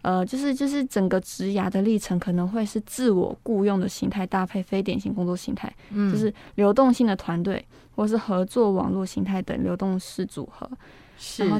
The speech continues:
Speaker 1: 将来有很多工作者将会经历多种的职涯转变的组合工作人生，就是或者像是，呃，斜杠发展啊，然后多重职业的斜杠人生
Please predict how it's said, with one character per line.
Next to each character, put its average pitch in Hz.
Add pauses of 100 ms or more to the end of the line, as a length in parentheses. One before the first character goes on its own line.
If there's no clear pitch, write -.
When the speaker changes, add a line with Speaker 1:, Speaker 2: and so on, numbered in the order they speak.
Speaker 1:
将 294
来 277
有 254
很 240
多 208
工 262
作 269
者 - (840)
将 262
会 269
经 285
历 269 (300)
多 254
种 208
的 180
职 -
涯 196
转 185
变 196
的 185
组 -
合 180
工 185
作 185
人 180
生， - (400)
就 208
是 208
或 240
者 220
像 226
是， 226 (240)
呃， 180
斜 196
杠 208
发 190
展 - (120)
啊， - (380)
然 185
后 190
多 208
重 185
职 180
业 185
的 190
斜 -
杠 185
人 -
生 -